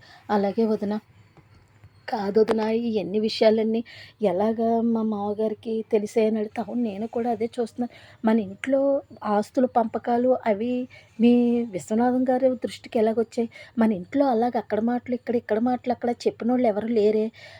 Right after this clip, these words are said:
అయితే ఇది అనుమానించాల్సిన విషయమే. ఎందుకంటే మన, మన గురి-, మనకి సంబంధించిన విషయాల గురించి తెలుసుకోవడానికి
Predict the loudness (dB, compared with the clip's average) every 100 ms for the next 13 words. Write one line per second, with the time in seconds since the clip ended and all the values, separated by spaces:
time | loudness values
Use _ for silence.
0 | -6 -4 -2 -2 0 -2 -2 -4 -2 0
1 | 2 0 0 -2 -2 -4 -4 -4 -4 -4
2 | -2 -2 -2 -2 -2 -6 -8 -20 -12 -6
3 | -2 -2 -2 -2 0 0 2 2 0 -2
4 | -2 -2 -4 -4 -2 -2 -2 -4 -2 0
5 | 2 2 2 0 -2 -4 2 4 4 2
6 | 0 -4 -2 -2 -4 0 2 4 2 0
7 | -8